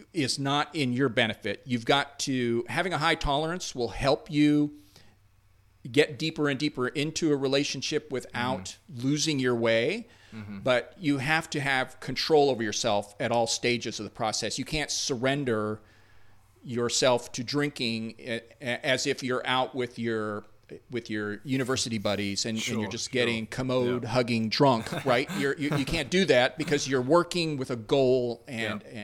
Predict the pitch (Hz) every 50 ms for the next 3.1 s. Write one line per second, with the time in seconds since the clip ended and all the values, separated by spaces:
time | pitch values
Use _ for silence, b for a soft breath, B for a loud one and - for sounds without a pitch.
0 | - _ - 135 113 113 110 - 143 113 113 120 123 120 104 98 101 98 b b
1 | b b b b b b b b b b b b - - - - 147 143 139 139
2 | 135 170 196 226 214 185 175 151 139 - - 120 104 110 107 98 101 107 117 -
3 | - -